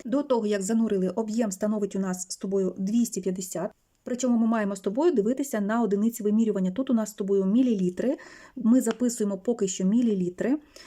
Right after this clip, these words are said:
На другому рисуночку ми бачимо, після занурення у нас об'єм становить майже тут, ну, на рисці триста. Отже, для того, щоб дати відповідь на питання,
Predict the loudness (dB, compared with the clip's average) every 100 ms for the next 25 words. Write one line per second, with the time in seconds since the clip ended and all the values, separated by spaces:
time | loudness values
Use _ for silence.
0 | -10 -4 0 2 2 2 2 2 0 -2
1 | -2 -4 -4 -4 -2 -2 -2 -2 -4 -2
2 | -2 0 0 0 2 2 4 4 0 -2
3 | -2 0 0 0 0 0 0 -2 -2 -2
4 | -2 -2 -2 2 2 2 0 -2 -2 -6
5 | -4 -2 0 0 -4 -12 -14 _ _ _
6 | _ _ _ _ _ _ _ _ _ _
7 | _ _ _ _ _ -2 0 0 -2 -4
8 | -18 -8 -4 0 0 0 -2 -6 -4 -2
9 | 0 0 -2 -2 -2 -4 -4 -4 -4 -2
10 | -2 -4